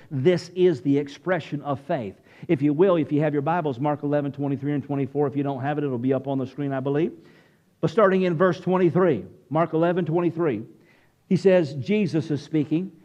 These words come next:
now, how, how many of you have those Bibles that your letters are written in red? Uh, does anybody use a Bible anymore? I'm sorry.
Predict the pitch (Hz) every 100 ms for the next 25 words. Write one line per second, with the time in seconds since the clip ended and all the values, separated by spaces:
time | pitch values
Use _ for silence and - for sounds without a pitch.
0 | - 165 170 214 220 202 226 220 196 185
1 | 196 165 180 131 156 185 156 143 147 165
2 | 151 147 175 170 143 147 139 151 - 156
3 | 143 143 131 143 120 98 - 113 135 151
4 | 147 143 170 165 147 120 139 143 156 156
5 | 151 151 147 147 135 - 131 131